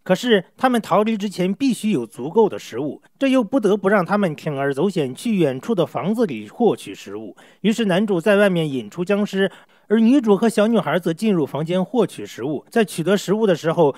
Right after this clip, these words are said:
小女孩却拿起枪将女主打晕。嫉妒心可以让人失去自我，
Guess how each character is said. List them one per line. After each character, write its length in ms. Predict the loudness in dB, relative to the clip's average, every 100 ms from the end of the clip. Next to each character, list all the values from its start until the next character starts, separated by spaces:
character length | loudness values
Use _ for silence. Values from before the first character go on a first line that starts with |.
| -4
小 120 | 0 2
女 120 | 4
孩 180 | 4 2
却 140 | 2 -2
拿 140 | -4
起 160 | -6 -6
枪 280 | -2 -2
将 240 | 0 0 0
女 200 | 0 0
主 160 | 0
打 140 | -2 -4
晕。 240 | -6 -6 -8 _ _ -2
嫉 140 | 0
妒 100 | 0
心 240 | 0 -2
可 160 | 0 0
以 120 | 0
让 180 | 2 0
人 220 | -2 -8
失 180 | -8 -8
去 160 | -6 -4
自 180 | 0
我， 320 | 0 0 -6